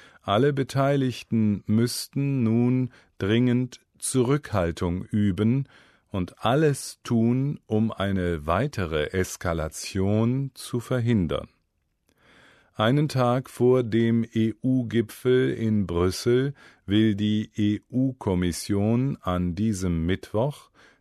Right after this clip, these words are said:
Details ihrer geplanten Finanzhilfe für die Ukraine vorstellen. Das Land soll in einem ersten Schritt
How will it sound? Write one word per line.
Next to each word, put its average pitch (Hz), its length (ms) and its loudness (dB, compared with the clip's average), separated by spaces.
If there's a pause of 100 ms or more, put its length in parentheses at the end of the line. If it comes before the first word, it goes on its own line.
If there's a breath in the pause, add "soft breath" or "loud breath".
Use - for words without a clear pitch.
(140 soft breath)
Details 113 840 -2
ihrer 117 480 2
geplanten 107 840 0
Finanzhilfe 92 1160 0
für 90 380 0
die 85 460 -4
Ukraine 85 1200 -2
vorstellen. 76 840 -4 (960 soft breath)
Das 92 240 -2
Land 95 400 0
soll 104 580 2
in 92 500 -2
einem 87 720 0
ersten 117 640 -2
Schritt - 560 -4